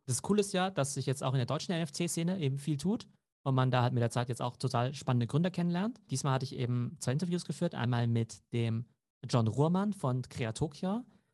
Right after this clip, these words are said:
Das ist quasi die Kombination von Büchern und N F Ts, um so eine Art N-F-T-Marktplatz für so Autoren zu machen. Das quasi in theoretisch, wenn du jetzt irgendwie dir überlegst, J K Rowling würde jetzt halt irgendwie hundert Harry Potter Bücher nur rausbringen in Verbindung mit einem N F T, so mega Limited Edition.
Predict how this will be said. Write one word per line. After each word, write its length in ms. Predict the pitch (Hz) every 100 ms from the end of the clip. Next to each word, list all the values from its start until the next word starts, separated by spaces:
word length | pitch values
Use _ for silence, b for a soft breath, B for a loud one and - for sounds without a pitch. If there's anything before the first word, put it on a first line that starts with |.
| _
Das 120 | 123
ist 120 | 123
quasi 340 | - 123 123 131
die 100 | - _
Kombination 540 | - 131 117 131 131 127
von 320 | 123 113 113
Büchern 520 | - 170 - 190 202
und 220 | - 117
N 120 | 127
F 120 | 110 -
Ts, 380 | 139 175 208
um 100 | 139
so 80 | 127
eine 140 | 120 113
Art 260 | 113 117
N-F-T-Marktplatz 1040 | - 113 110 - 147 120 123 - 143 -
für 120 | - 120
so 280 | 120 110
Autoren 400 | 120 107 127 170
zu 100 | 190
machen. 320 | 110 107 208 -
Das 240 | 113 - -
quasi 240 | 117 117
in 80 | 107
theoretisch, 480 | 123 117 123 120 120
wenn 80 |
du 60 | 113
jetzt 160 | 110 -
irgendwie 240 | 110 110
dir 160 | 110 117
überlegst, 440 | 107 120 - -
J 140 | 135 139
K 120 | 120
Rowling 520 | 117 143 151 151 139
würde 160 | 123 123
jetzt 240 | 120 -
halt 160 | 120 120
irgendwie 420 | 113 113 113 120 - - -
hundert 460 | 165 156 147 - - -
Harry 200 | 135 131
Potter 220 | 160 156
Bücher 220 | 151 175
nur 140 | 156
rausbringen 540 | 139 147 - 151 160 -
in 100 | 135
Verbindung 300 | 135 127 127
mit 80 | 120
einem 100 | 139
N 80 |
F 160 | 117 -
T, 220 | - 165
so 160 | 151 123
mega 240 | 131 131
Limited 280 | 127 123 113
Edition. 460 | 110 175 190 202